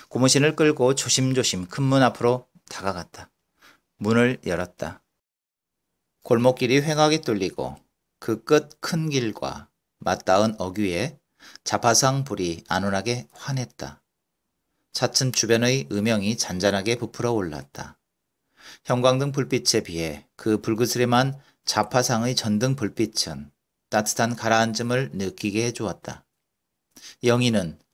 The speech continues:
무엇인가 그리워진다고 생각하였다. 옆 담벼락에 누군가 기대어 서 있었다. 또 술이 엉망으로 취한 선재였다. 직감으로 술이 만취한 것을 알자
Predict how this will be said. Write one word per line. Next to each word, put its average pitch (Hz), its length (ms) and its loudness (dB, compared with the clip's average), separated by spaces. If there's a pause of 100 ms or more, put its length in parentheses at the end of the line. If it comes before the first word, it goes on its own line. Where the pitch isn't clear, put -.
무엇인가 113 580 4
그리워진다고 98 1000 0
생각하였다. 104 880 -8 (2000)
옆 123 260 4
담벼락에 107 720 2
누군가 107 340 0
기대어 120 320 2
서 139 260 0
있었다. - 680 -2 (720)
또 120 140 6
술이 135 340 4
엉망으로 110 460 2
취한 95 580 0
선재였다. 120 800 -4 (800)
직감으로 131 520 4
술이 143 300 0
만취한 110 480 0
것을 95 320 0
알자 71 560 -6